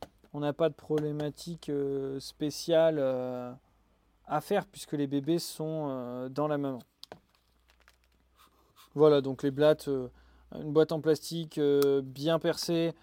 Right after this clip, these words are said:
avec, euh, des supports type boîte à œufs, ça suffit, y a rien d'autre à imaginer, y a pas besoin de pondoir ni rien. Nourriture, ça bouffe tout, on le donne des restes de table,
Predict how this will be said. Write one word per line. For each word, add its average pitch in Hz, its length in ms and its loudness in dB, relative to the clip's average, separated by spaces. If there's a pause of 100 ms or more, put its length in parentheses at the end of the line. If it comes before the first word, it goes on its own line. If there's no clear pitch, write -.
(260)
avec, 139 380 -2
euh, 143 60 0
des 139 180 -4
supports 160 400 -4
type 143 220 -10
boîte 147 260 2
à 151 40 4
œufs, 147 280 2
ça - 140 -10
suffit, - 460 -12
y 165 80 -2
a 127 60 -4
rien 156 260 -6
d'autre 165 320 -4
à 156 40 -2
imaginer, 156 600 -4
y 156 60 -2
a 135 60 -2
pas 147 140 -2
besoin 151 200 -4
de 147 60 -8
pondoir 151 440 -2
ni 151 120 -6
rien. 135 200 -6 (600)
Nourriture, 170 480 0
ça 180 140 2
bouffe 151 220 -4
tout, 185 460 0
on 170 100 -2
le 165 60 -2
donne 160 220 0
des 156 120 4
restes 147 220 2
de 151 80 0
table, 165 460 4